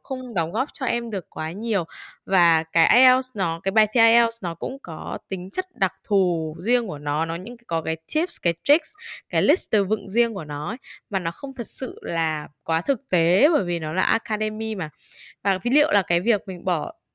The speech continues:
tiền bạc, thời gian, công sức của mình ra để mình, ờ,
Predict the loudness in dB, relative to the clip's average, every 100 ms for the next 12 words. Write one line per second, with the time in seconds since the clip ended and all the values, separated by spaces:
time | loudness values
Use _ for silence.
0 | _ _ _ _ 0 2 2 4 4 4
1 | 0 -4 -2 4 2 2 -8 -8 -10 _
2 | -10 -10 0 4 4 2 -10 -16 -18 -2
3 | 2 2 -2 -6 -4 -4 -2 -2 -4